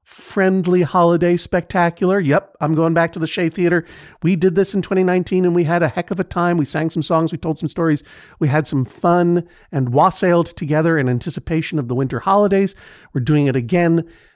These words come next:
this December seventeenth at the Shea Theater in Turners Falls. Will I be joined by guests? Yes. Are they surprise guests? No, I'm telling you now. Guess who's coming? Jonathan Colton. That's right, my friend and your friend. And also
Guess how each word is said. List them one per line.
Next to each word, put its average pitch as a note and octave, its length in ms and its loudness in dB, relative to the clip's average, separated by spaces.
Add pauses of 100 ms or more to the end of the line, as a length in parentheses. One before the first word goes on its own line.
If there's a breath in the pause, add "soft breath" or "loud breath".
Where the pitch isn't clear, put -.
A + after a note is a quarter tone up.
(140 loud breath)
this F#3+ 220 2
December G3 840 0
seventeenth E3+ 800 0
at C#3 80 -10
the - 80 -8
Shea D3 340 -4
Theater C#3 380 -2
in B2 80 -2
Turners C3+ 340 -6
Falls. D3+ 300 0 (420 loud breath)
Will C3 160 2
I C#3 80 4
be D3 120 0
joined E3+ 280 0
by F3+ 120 2
guests? G3+ 460 -4 (100)
Yes. B2 440 -2 (120)
Are C3 80 0
they C3 180 0
surprise D#3 520 0
guests? - 420 -2
No, C#3+ 280 2
I'm C3 140 0
telling D3+ 300 0
you D#3+ 80 2
now. E3+ 340 -4 (320 soft breath)
Guess E3 200 -2
who's E3+ 140 0
coming? D#3+ 360 -2 (260 soft breath)
Jonathan D3+ 460 2
Colton. C#3+ 460 0 (140)
That's G2+ 280 -6
right, B2 260 0
my A2+ 240 -2
friend E3 380 0
and C3 120 2
your D#3 220 2
friend. E3 460 -4 (580 soft breath)
And D#3 100 2
also B3 440 2